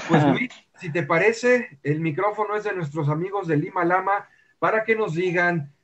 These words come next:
Speaker 1: cuándo llega esta disciplina deportiva a la Universidad Nacional Autónoma de México,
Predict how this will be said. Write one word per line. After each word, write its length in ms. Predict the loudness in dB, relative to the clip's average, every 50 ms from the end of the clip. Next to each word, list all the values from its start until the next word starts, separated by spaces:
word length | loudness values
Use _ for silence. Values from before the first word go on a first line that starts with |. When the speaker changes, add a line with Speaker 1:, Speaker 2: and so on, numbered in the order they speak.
| _ _
Speaker 1:
cuándo 720 | _ 0 2 2 2 2 0 0 0 2 2 4 4 4 2
llega 440 | 2 2 0 0 2 0 0 0 -2
esta 360 | -4 -6 -8 -8 -8 -6 -4
disciplina 640 | -4 -4 -4 -4 -4 -6 -6 -6 -6 -4 -2 -2
deportiva 840 | -2 -2 -2 -4 -4 -6 -6 -4 -4 -4 -2 0 0 0 -2 -2 -4
a 120 | -4 -4
la 460 | -2 -2 -2 -4 -4 -6 -6 -8 -8 -6
Universidad 720 | -4 -2 0 0 0 -2 -4 -6 -4 -2 -2 0 0 -2
Nacional 480 | -4 -6 -6 -6 -4 -4 -4 -4 -4 -2
Autónoma 480 | -2 -4 -4 -4 -6 -6 -4 -4 -4 -4
de 100 | -4 -4
México, 640 | -6 -8 -8 -10 -14 -16 -6 -2 0 0 0 -2